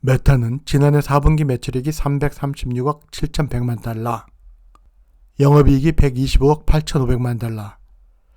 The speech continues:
당기순이익이 백이억 팔천오백만 달러를 기록했습니다. 메타는 나스닥 증권거래소에 상장되어 있습니다.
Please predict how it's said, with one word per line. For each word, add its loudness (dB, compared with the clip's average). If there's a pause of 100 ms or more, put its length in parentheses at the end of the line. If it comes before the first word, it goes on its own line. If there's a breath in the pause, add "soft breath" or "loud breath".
(300)
당기순이익이 0
백이억 -2
팔천오백만 0
달러를 -2
기록했습니다. -10 (2250)
메타는 2
나스닥 -2
증권거래소에 0
상장되어 -4
있습니다. -8